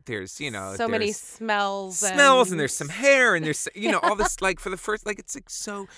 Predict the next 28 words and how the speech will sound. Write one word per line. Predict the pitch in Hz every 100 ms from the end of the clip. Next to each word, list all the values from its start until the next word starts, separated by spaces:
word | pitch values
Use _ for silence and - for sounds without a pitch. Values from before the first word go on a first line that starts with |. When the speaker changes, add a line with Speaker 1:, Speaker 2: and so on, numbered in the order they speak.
| - -
Speaker 1:
but | 131
also | 110 92 -
very | 85 90 107 110
exciting. | 147 - 233 262 156 165
Ap-, | -
Speaker 2:
Yeah. | 208 226 220 180
Speaker 1:
apparently, | 175 214 170 170
it | 139
was | 127
very | 127 147
exciting, | - 208 170
which | 127 135
I'm |
like, | 135 131 -
"Oh, | 330 480
wow, | -
why | 131 180
is | 190
that | 196
exciting | - 214 147
me?" | 101 _ -
Speaker 2:
Yeah. | - 233 202 196 120 120
Speaker 1:
Um, | 113 110 104
but | - - -
I | 113 110
remember | 135 185 147 95 95 107
being | 104 92 92 101
in | 101 98 107